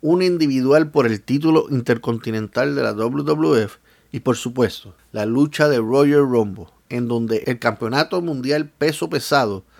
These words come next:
de la W W F estaba en juego. El evento estuvo bajo la narración y comentarios de Gorilla Monsoon y Bobby Heenan. El ring announcer, Howard Fink, repasa las reglas del combate.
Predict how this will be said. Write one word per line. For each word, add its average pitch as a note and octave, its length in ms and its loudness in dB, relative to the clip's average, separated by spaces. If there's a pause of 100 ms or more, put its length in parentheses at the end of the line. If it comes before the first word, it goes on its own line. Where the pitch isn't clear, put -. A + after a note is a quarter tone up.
(200)
de A#2 140 -4
la G#2+ 100 -2
W B2+ 320 0
W D3+ 400 2
F E3+ 160 -4
estaba A#2 380 -2
en A2 80 -2
juego. F2+ 280 -6 (320)
El B2+ 160 2
evento C#3+ 600 2
estuvo D#3 400 0
bajo C3 240 4
la B2 140 0
narración A#2 540 -4
y E3+ 60 -4
comentarios C#3+ 760 0
de A#2 100 -2
Gorilla A2+ 380 2
Monsoon C#3 480 0 (100)
y B2 80 -8
Bobby B2+ 500 0
Heenan. G#2+ 300 0 (480)
El G#2+ 180 -2
ring C3+ 220 0
announcer, D#3 640 -2 (560)
Howard C#3 420 2
Fink, C3 380 -6 (480)
repasa D3+ 360 -2
las E3+ 160 2
reglas F3 300 -2
del D#3+ 180 -4
combate. B2 520 -2